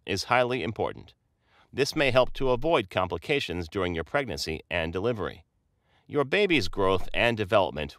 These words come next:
will as well be monitored with ultrasounds and other tests. A healthy diet that focuses on fruits, vegetables, and whole grains may be one of the best ways to control this. Highly refined carbohydrates,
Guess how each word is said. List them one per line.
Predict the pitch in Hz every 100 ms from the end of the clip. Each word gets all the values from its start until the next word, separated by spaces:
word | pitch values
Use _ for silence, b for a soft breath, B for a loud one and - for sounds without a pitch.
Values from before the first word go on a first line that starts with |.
| -
will | 120
as | 127 123
well | 180 120
be | 92 95
monitored | 98 135 82 73 64 67
with | 95 -
ultrasounds | 139 - 92 76 69 104 - -
and | 165 196
other | 170
tests. | 107 82 - - - _ _ _ _ b b b -
A | 120
healthy | 143 165 165
diet | 110 80 65 -
that | 107 104
focuses | 147 143 139 143 123
on | 104 120
fruits, | - 185 160 - - - _ -
vegetables, | 131 151 - 82 67 57 -
and | 127 135 92
whole | 135 113
grains | 127 127 71 76 -
may | 101 127
be | 131
one | 113 117
of | 120
the | 117
best | 110 - 143 -
ways | 127 95 76 -
to | 95
control | 117 - 110 87
this. | 73 - - - _ _ _ _ _ _ _
Highly | 160 185 185 135
refined | 107 - 107 104
carbohydrates, | - 110 101 87 117 113 76 76 -